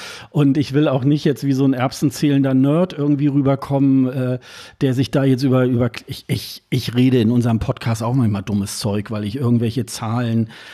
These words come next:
äh, Jahreszahlen mal durcheinander bringe oder, äh, d-, das, d-, das ist überhaupt gar keine Frage. Nur, ähm, da war das wirklich so, dass ich so dachte, "Boah, Mensch, das, äh,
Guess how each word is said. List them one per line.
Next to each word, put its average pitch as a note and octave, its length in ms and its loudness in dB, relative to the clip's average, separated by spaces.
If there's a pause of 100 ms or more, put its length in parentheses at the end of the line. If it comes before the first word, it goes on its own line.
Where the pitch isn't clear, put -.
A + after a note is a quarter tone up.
(100)
äh, B2+ 100 0
Jahreszahlen A#2 760 2
mal A2+ 120 2
durcheinander A#2 680 2
bringe G#2+ 520 0
oder, G#2 420 -2 (500)
äh, A2+ 280 0 (260)
d-, A#2+ 160 0
das, B2 380 -2
d-, B2 360 2
das B2 240 -2
ist A#2+ 120 0
überhaupt A#2 260 2
gar A#2 120 0
keine A#2 280 2
Frage. A#2 540 -2
Nur, A2+ 480 2
ähm, A2+ 400 2
da A#2+ 380 0
war A#2 100 -2
das A2 240 -6
wirklich A2+ 260 -6
so, A#2+ 220 -4
dass - 160 -8
ich B2 100 -10
so B2+ 120 -10
dachte, - 380 -8
"Boah, C3+ 440 -10
Mensch, - 320 -12
das, - 300 -14
äh, C3 180 -4